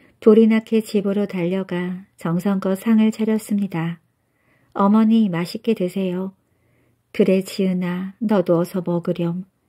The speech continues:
저는 밖에서 많이 먹었는걸요. 어찌나 잘 먹었는지 지금도 배가 불러요.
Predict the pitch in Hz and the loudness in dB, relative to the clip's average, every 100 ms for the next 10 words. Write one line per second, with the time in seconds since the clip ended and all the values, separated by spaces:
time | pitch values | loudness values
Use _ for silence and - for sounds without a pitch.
0 | _ _ _ - 202 202 214 196 170 202 | _ _ _ -2 2 2 2 0 -2 -4
1 | 202 202 175 175 185 170 165 196 208 196 | -2 -4 -2 -2 -2 -2 -2 -2 0 0
2 | 180 170 214 226 - _ _ - 190 196 | -2 0 -2 -2 -8 _ _ -4 -2 0
3 | 226 220 220 214 175 185 208 208 202 196 | 2 2 2 0 -2 0 0 0 0 -4
4 | 190 180 185 185 - 175 185 180 185 185 | -4 -6 -6 -8 -6 -4 -2 -2 -4 -2
5 | 170 190 196 190 180 175 196 | -2 -2 -2 -2 -2 -2 -4